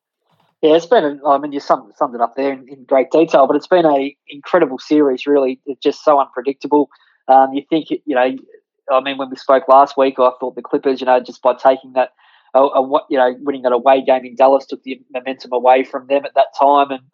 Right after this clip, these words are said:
you know, you'd expect, I was expecting, you know, they'd be able to run through and win that next home game in L A, which wasn't to be. So, yeah, look, really disappointing on Dallas's part. They cou-,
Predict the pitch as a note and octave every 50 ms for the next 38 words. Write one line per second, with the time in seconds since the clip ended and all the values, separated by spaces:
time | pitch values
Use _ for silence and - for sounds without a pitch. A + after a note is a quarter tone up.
0 | _ _ _ _ _ - B2+ B2+ B2+ B2+ B2 C3 - - - C#3+ C3+ - - A#2
1 | B2 B2 A#2+ A#2 A#2+ - - C#3 C#3 C3+ C#3 B2+ B2+ C3+ B2+ B2+ C3 C3 B2+ A#2+
2 | B2+ B2+ A#2+ A#2 A#2+ C3 B2+ C3 - - C3+ C3+ C3+ C3 - - C3+ B2+ C3 C#3+
3 | C3+ C3+ C3 C3 - - D#3 C#3+ C#3 - - C#3+ C3 B2+ B2 A#2+ C#3 C3+ C3+ B2+
4 | C3 C3 C3 B2+ B2+ C3+ D3+ D#3 D3+ C#3 C3 - - C3+ B2+ _ _ _ _ -
5 | - A#2 - D3 D3 C#3 C3+ - D#3 D3 D3 D3+ D3 _ _ _ _ _ _ _
6 | _ _ _ _ _ _ _ _ _ _ - F#3 F3+ F#3 F3 E3 F3+ F3 F3 F#3
7 | G#3 F#3+ F3+ D3+ D3+ - C#3 - D#3+ D#3 D#3 D3+ C#3+ C#3 A#2 D3 D3 D3+ D#3 -
8 | - B2+ _ - C#3+ C#3+ - C#3 C3+ C3 - - D3 C#3+